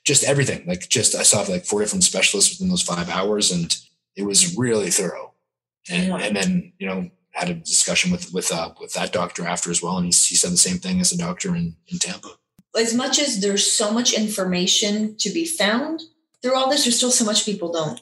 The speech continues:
Speaker 2: know.
Speaker 1: Yeah.
Speaker 2: As, I mean, the brain is so complex.
Speaker 1: It's so complex. Yeah. And he even said to me, he's like, I need you to not go into the ring with fear or anxiety
Speaker 2: Mm-hmm.
Speaker 1: 'cause you can make yourself more susceptible.
Speaker 2: Sure.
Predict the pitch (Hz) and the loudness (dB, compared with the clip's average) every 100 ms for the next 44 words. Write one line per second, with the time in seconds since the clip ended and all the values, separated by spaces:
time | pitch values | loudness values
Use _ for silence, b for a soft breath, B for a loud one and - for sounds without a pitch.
0 | - 185 165 - - - 180 208 - 185 | -4 0 0 -2 -6 -2 -2 0 2 2
1 | 185 185 185 196 190 190 190 196 196 - | 2 2 2 2 2 2 2 2 2 2
2 | 190 185 180 196 - - - - 92 98 | 0 -2 0 6 6 8 8 6 6 4
3 | 95 87 82 82 78 - 87 80 - - | 2 -2 -2 -4 -2 0 0 -2 -8 -16
4 | _ 92 87 85 - B B B _ 135 | _ -6 -4 -6 -8 B B B _ 0
5 | 127 123 123 117 98 90 92 95 87 - | 2 6 6 4 2 2 2 2 0 -6
6 | _ _ - 104 123 135 127 113 107 98 | _ _ -8 0 2 4 4 2 2 0
7 | 104 101 92 98 95 87 - - - _ | -2 0 0 0 0 2 2 0 -6 _
8 | _ _ - 110 101 98 180 170 175 156 | _ _ 0 2 2 2 2 2 2 0
9 | - - - 220 226 220 214 196 185 170 | -6 -12 -4 0 2 2 2 2 4 2
10 | 180 180 175 - - 85 - - - - | 0 2 2 2 -2 0 4 6 6 4
11 | - - - - - 190 | -4 -12 -4 0 0 0